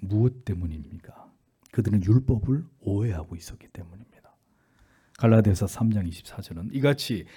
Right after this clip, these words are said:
율법이 우리를 그리스도에게로 인도하는 몽학 선생이 되어 우리로 하여금 믿음으로 말미암아 의롭다 함을 얻게 하려 함이라,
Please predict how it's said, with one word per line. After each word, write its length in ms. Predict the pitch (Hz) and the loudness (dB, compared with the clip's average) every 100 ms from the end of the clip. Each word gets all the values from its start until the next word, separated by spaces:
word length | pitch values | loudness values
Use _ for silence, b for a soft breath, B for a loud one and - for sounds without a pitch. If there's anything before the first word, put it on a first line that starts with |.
| b b | b b
율법이 760 | 127 202 214 - 175 156 170 | 12 12 12 8 6 8 6
우리를 480 | 170 131 139 123 95 | 6 4 4 4 2
그리스도에게로 720 | - 143 156 - 151 131 147 | 2 2 2 4 2 2 2
인도하는 580 | 135 143 143 123 151 170 | 4 4 4 2 2 0
몽학 560 | 104 117 147 170 147 170 | 4 8 12 10 8 2
선생이 540 | - 110 104 101 95 101 | -2 0 0 -2 -4 -4
되어 300 | 80 76 - B B B B | -8 -12 -14 B B B B
우리로 340 | 131 135 131 117 | 4 6 8 6
하여금 400 | 120 127 110 90 | 4 2 0 0
믿음으로 520 | 131 147 247 202 202 | 0 2 2 0 -2
말미암아 640 | 180 160 180 160 160 170 | -4 -4 -4 -4 -4 -4
의롭다 600 | - 156 175 175 170 156 | 0 2 4 2 2 0
함을 440 | 143 - 147 170 - | 0 -2 -2 -2 0
얻게 340 | 127 135 - 139 | 0 -2 0 -2
하려 220 | 123 104 | -2 -4
함이라, 440 | 107 101 85 85 | -4 -6 -8 -14